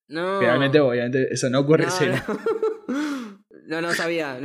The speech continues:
Speaker 1: Qué buenos datos. La verdad que no, no, no lo sabía.
Speaker 2: Por suerte no ocurrió, porque para mí este final, este Bocha, este Bo-, el, el personaje de Bocha también es increíble. Cuando le dice, cuando el,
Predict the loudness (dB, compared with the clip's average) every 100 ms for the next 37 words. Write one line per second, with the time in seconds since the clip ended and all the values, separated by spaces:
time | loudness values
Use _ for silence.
0 | -6 -4 -2 -2 0 -2 -4 -4 -6 -6
1 | -8 -6 -4 -2 -2 -2 -2 -2 -2 -4
2 | -6 -8 -12 -8 -4 2 4 4 4 4
3 | 4 4 0 0 0 2 0 0 -4 -4
4 | -2 0 2 2 0 -4 -8 -2 -2 2
5 | 4 4 2 0 -4 -2 -2 -4 -4 -6
6 | -6 -6 -6 -4 -2 -2 -4 -4 -6 -6
7 | -4 -4 0 2 2 -2 _ _ _ -6
8 | -4 -2 0 0 2 4 6 8 6 4
9 | 2 -4 0 2 4 2 0